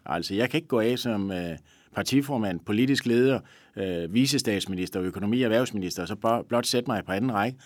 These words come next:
og ikke blande mig i den nye leders arbejde. Derfor vidste jeg første gang, jeg kørte til dronningen, øh, at, øh,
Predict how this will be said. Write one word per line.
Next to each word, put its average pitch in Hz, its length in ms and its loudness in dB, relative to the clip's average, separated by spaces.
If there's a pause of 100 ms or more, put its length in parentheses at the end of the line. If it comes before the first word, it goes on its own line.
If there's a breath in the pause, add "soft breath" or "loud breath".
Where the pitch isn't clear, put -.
(260 loud breath)
og 98 80 0
ikke 120 140 -2
blande 117 220 2
mig 120 120 2
i 92 40 -2
den 92 100 -6
nye 120 160 2
leders 110 320 2
arbejde. 95 520 -2
Derfor 117 480 0 (520 soft breath)
vidste 143 280 4
jeg 117 100 4
første 135 340 2
gang, 113 140 2
jeg 113 100 0
kørte 110 200 -2
til 95 100 -10
dronningen, 110 520 0
øh, 85 280 -4
at, 87 340 -6
øh, 92 120 -4